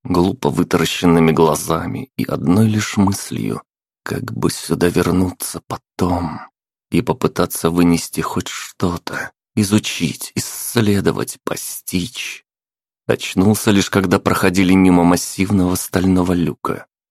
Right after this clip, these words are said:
Невольно замедлил шаг, попытался вчитаться в надписи рядом с вратами.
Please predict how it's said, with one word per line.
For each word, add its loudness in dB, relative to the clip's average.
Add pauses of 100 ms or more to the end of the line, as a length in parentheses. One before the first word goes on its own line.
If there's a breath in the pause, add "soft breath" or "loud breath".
(120)
Невольно 4
замедлил 2
шаг, -10 (100)
попытался -2
вчитаться -4
в 0
надписи 0
рядом 4
с -8
вратами. -4